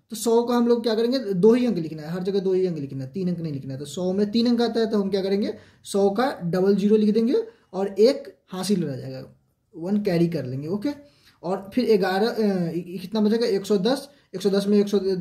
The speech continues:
दस और जोड़ेंगे, तो कितना हो जाएगा, एक सौ बीस और एक कैरी, कितना हो जाएगा, एक सौ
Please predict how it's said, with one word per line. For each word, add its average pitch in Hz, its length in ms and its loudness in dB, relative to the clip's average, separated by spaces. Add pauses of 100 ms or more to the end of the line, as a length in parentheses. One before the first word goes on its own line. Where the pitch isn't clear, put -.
(160)
दस 190 240 -2
और 196 200 -2
जोड़ेंगे, 214 340 4
तो - 380 -14
कितना 180 200 -6
हो 165 320 -4
जाएगा, 156 200 -6
एक 160 80 -10
सौ 190 120 0
बीस 233 280 2
और 160 180 -8
एक 165 280 -8
कैरी, 131 260 -8
कितना 156 220 -10
हो 165 40 -4
जाएगा, 170 180 -2
एक 143 280 -8
सौ 254 360 -6